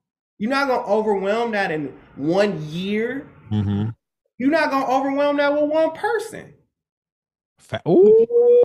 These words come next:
Speaker 2: say that.
Speaker 1: Start.
Speaker 2: Yes.
Speaker 1: And most of the time, that's what we do. We'll start and then just be like,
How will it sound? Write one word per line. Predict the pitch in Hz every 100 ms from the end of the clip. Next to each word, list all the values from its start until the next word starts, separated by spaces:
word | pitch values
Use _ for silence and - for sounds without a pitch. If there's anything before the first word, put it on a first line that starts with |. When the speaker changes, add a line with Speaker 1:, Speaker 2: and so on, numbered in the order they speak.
| -
Speaker 2:
say | - 143 147
that. | 151 107 - _ _
Speaker 1:
Start. | _ _ - 262 226 135 - _ _ _ -
Speaker 2:
Yes. | 95 90 82 - - _ _ _ _ _ _ _ _
Speaker 1:
And | 170
most | 185 214 220
of | 208
the | 196
time, | 196 196 202
that's | 175 175
what | 175
we | 160
do. | 127 - 190 214
We'll | 160 123 151 135
start | - - _ 170 196 202 190 - _ _ _ _ _ _ _
and | 135 147
then | 139
just | 135 131
be | 135
like, | 143 131 127 -